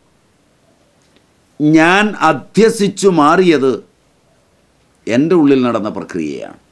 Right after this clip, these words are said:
അത് ശരിയാണെന്ന്, അത്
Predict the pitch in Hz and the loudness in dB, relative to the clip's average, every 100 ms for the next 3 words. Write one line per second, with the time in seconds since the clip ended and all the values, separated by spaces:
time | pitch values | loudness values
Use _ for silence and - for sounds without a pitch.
0 | _ _ _ _ _ _ _ _ _ _ | _ _ _ _ _ _ _ _ _ _
1 | _ _ _ _ _ _ _ _ _ _ | _ _ _ _ _ _ _ _ _ _
2 | _ _ _ _ _ _ _ _ _ _ | _ _ _ _ _ _ _ _ _ _
3 | _ 85 104 104 104 101 165 143 107 98 | _ -6 -4 -2 -2 2 2 2 0 -2
4 | 95 85 _ _ _ _ _ _ _ _ | -6 -10 _ _ _ _ _ _ _ _
5 | _ _ - 117 | _ _ -4 -4